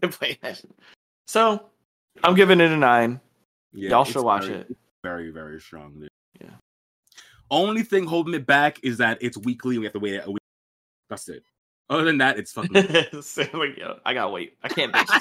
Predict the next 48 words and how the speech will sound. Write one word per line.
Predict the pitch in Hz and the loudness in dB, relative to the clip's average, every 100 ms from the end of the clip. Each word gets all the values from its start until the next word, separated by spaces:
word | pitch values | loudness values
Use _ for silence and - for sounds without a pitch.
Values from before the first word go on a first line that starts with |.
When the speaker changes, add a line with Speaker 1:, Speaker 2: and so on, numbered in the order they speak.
| 202 | 0
Speaker 2:
gotta | 202 | -2
wait | 180 175 196 | -2 -2 -2
a | 175 | -2
week. | 180 170 - | -6 -8 -10
<laughs> | - | -14
Like, | 175 | -12
Speaker 1:
You | 120 | -12
Speaker 2:
fuck. | 120 131 | -8 -6
Speaker 1:
son | 131 | -4
of, | 131 - | -8 -10
you, | 147 151 - | -12 -12 -6
you | 185 180 | -2 2
mother, | 190 170 220 196 | 2 4 4 4
<laughs> | |
you | 170 196 214 185 165 - - - _ | 4 2 2 2 0 -4 -20 -20 _
son | - 165 | 0 4
of | 170 156 | 6 6
a | 139 | 4
bitch | 135 | 6
out | 117 113 | 4 6
here. | 110 110 _ _ _ - | 4 0 _ _ _ -12
Speaker 2:
<sighs> | 226 311 277 214 180 _ - | -10 -8 -8 -10 -14 _ -4
Speaker 1:
Oh | 370 370 320 | -4 -2 0
my | 247 190 | 4 6
god. | 180 180 170 156 147 | 8 8 6 0 2
All | 147 | 4
right, | 143 110 107 | 6 6 4
well, | - 120 110 107 117 _ _ _ | 6 6 6 2 -6 _ _ _
that's | - 196 | 2 4
all | 185 151 | 6 8
I | 135 | 6
got | 110 98 92 | 4 0 0
today. | - 95 82 82 90 _ _ - | -4 -6 -6 -6 -12 _ _ -16
Speaker 2:
Yeah, | 269 | -12
Speaker 1:
I'm | 285 | -10
a | 98 | -8
little | 95 | -8
Speaker 2:
that's | - | -8
Speaker 1:
tired, | 110 92 92 | -6 -6 -6
Speaker 2:
what | 98 92 | -8 -8
we | |
Speaker 1:
boy. | 98 - - | -10 -18 -10
Speaker 2:
was | 135 131 - - - _ _ _ _ _ _ _ - | -8 -8 -14 -20 -20 _ _ _ _ _ _ _ -12
watch | 107 123 | -10 -8
High | 120 | -8
Card, | 123 120 120 | -6 -6 -6
it's | 120 | -6
valid. | 113 117 120 | -6 -6 -8